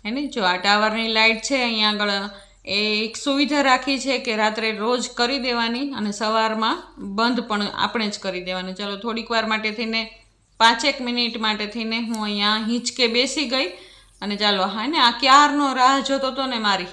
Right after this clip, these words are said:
એટલે પછી થોડીક વાર માટે થઈને એને, અ, રમાડી લઉં. હે ને, થોડીક વાર માટે બેસો ને તો પણ એને જુઓ શાંતિ થઈ જાય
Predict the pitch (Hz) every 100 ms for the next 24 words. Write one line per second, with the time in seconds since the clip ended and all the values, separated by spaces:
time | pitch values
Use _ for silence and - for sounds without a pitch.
0 | - _ _ _ - 196 202 214 240 254
1 | 247 233 220 220 208 208 226 208 202 202
2 | 285 - - 185 196 196 208 196 180 180
3 | 175 220 254 240 254 262 269 269 269 269
4 | 254 302 320 277 240 247 254 240 233 226
5 | 254 214 226 240 226 220 196 220 190 226
6 | 170